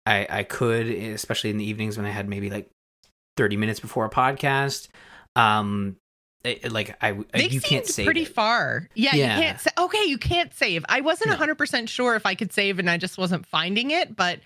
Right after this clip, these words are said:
Speaker 2: um, and the, yeah, you're right, the checkpoints seem a little bit further apart than I would want.
Speaker 1: And,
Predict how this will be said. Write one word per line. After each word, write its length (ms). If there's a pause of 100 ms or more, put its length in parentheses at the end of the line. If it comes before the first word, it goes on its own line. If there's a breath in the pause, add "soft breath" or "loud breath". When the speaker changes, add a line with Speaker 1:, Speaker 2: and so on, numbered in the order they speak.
(280 soft breath)
Speaker 2:
um, 340
and 160
the, 100
yeah, 220
you're 140
right, 140
the 80
checkpoints 520
seem 480
a 80
little 220
bit 180
further 460
apart 520
than 400
I 280
would 440 (260)
want. 540 (120)
Speaker 1:
And, 280